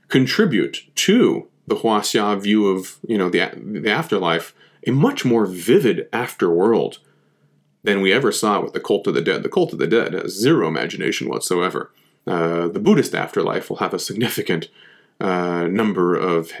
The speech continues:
you know, levels of heavens, levels of hell, endless universes that are created and destroyed, a moral system of rewards and punishments for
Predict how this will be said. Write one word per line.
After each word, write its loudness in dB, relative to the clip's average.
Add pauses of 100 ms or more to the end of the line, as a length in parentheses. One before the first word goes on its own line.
(120)
you -4
know, -2
levels 2
of 0
heavens, -2
levels 0
of -4
hell, -2 (280)
endless 2
universes 2
that 2
are 2
created 2
and 0
destroyed, 0 (260)
a 0
moral 4
system 0
of 2
rewards 4
and 0
punishments 0
for 0